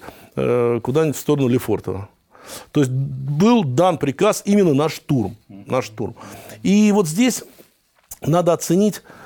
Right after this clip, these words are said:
конечно, состояние, еще раз говорю, в принципе, руководства подразделения, которое, м, кстати, только-только поменялось после событий девяносто первого года,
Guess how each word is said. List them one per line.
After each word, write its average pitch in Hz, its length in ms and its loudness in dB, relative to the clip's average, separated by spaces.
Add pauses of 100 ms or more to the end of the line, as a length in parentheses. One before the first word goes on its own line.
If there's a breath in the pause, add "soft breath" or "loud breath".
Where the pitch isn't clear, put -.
(160 loud breath)
конечно, 135 460 0
состояние, 160 600 0
еще 123 200 -2
раз 113 160 0
говорю, 113 180 -2
в - 40 -8
принципе, 135 320 -2
руководства 151 420 -2
подразделения, 113 600 -4 (300 loud breath)
которое, 127 460 2
м, 110 1040 -10
кстати, 135 240 -2
только-только 156 540 -2
поменялось 135 640 0 (320 loud breath)
после 107 260 -2
событий 131 520 0 (160 loud breath)
девяносто 147 480 0
первого 131 380 0
года, 247 360 0